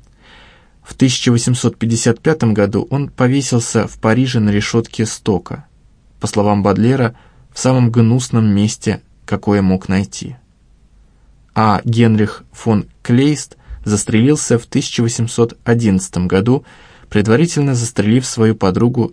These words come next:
Генриетту Фогель. Конец примечания. Кажется, Ницше, прежде чем окончательно погрузиться в потёмки безумия, высказал мысль, что в будущем у человека должно быть два разума.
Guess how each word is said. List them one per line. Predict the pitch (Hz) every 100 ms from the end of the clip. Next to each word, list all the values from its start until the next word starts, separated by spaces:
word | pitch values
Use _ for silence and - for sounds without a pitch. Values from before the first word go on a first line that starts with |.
| -
Генриетту | 120 113 104 101 107 - - -
Фогель. | - 87 - - - _ _ _ _ _
Конец | - 98 101 -
примечания. | - 95 85 - - - - _ _ _ _ _ _ - - _ _ _
Кажется, | - 127 139 - 123
Ницше, | 160 175 - 69 64 - _ -
прежде | 120 117 113
чем | 120 110
окончательно | 117 127 127 131 113 98 95
погрузиться | 101 107 107 107 -
в | 98
потёмки | 110 - 110 104 98
безумия, | 110 107 139 147 104 90 - - - - - - - - - -
высказал | 160 - 131 127
мысль, | 120 165 175 107 -
что | - - 117 110 -
в | 120
будущем | 123 170 135 - 107
у |
человека | 104 107 110 104 92 - - - -
должно | - 107 151
быть | 151 131 -
два | 120 113 120 123
разума. | 120 85 - 87 -